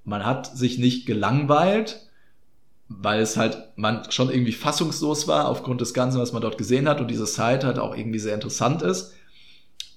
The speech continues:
Aber trotzdem finde ich den jetzt, wenn man den einordnet in Martin Scorseses Filmografie,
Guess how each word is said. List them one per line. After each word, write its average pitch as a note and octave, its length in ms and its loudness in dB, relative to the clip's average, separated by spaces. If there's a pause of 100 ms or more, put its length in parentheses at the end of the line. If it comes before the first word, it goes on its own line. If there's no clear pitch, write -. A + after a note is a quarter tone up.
(200)
Aber G#2 440 0
trotzdem B2+ 340 2
finde C3 200 4
ich - 80 0
den A#2+ 140 0
jetzt, A2 200 0
wenn A2 100 0
man G#2+ 140 0
den G2 240 -4
einordnet D3+ 720 2
in B2 260 -4
Martin A2+ 280 0
Scorseses A2+ 540 -2
Filmografie, A#2+ 920 0